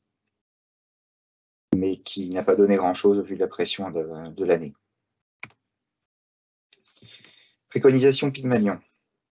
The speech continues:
Toujours, mais sur, sur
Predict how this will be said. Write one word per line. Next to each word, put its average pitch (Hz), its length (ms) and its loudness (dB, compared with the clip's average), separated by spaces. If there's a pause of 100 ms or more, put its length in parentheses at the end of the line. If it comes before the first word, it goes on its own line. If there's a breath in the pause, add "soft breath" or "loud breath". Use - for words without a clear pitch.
(1200 soft breath)
Toujours, 113 480 2
mais 107 140 0
sur, 110 260 2 (320)
sur 104 240 -2